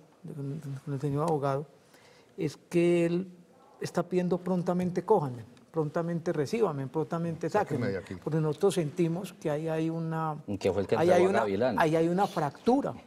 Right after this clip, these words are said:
Speaker 1: muy
Speaker 2: Sí,
Speaker 1: fuerte
Speaker 2: hay una,
Speaker 1: al
Speaker 2: hay
Speaker 1: interior de
Speaker 2: una
Speaker 1: autodefensas
Speaker 2: división muy
Speaker 1: gaitanistas
Speaker 3: grande.
Speaker 1: de Colombia o, o, o que han sido rebautizados como Clan del Golfo.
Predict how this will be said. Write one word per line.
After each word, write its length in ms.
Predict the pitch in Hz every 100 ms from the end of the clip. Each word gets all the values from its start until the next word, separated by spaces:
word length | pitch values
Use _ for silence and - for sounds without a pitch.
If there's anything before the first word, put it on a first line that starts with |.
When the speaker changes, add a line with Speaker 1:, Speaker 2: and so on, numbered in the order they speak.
| -
Speaker 1:
muy 220 | 170 170
Speaker 2:
Sí, 100 | 143
Speaker 1:
fuerte 360 | 104 240 226 208
Speaker 2:
hay 100 | 185
una, 120 | 175
Speaker 1:
al 80 | 165
Speaker 2:
hay 60 | 165
Speaker 1:
interior 420 | - 151 147 143
de 60 |
Speaker 2:
una 80 | 180
Speaker 1:
autodefensas 460 | 165 156 117 135 170
Speaker 2:
división 100 | 156 127 143
muy 100 | 143
Speaker 1:
gaitanistas 360 | 117 165 -
Speaker 3:
grande. 160 | 117 - - -
Speaker 1:
de 160 | 175
Colombia 640 | 175 165 156 156 170 175 - -
o, 440 | 190 160 151 143 131 - - -
o, 280 | - 143 151 - 165
o 140 | 151
que 140 | - 143
han 100 | 131
sido 200 | 175 175
rebautizados 640 | 165 143 - 131 151 165
como 260 | 160 139 -
Clan 220 | 143 143
del 160 | 156
Golfo. 380 | 180 226 139 135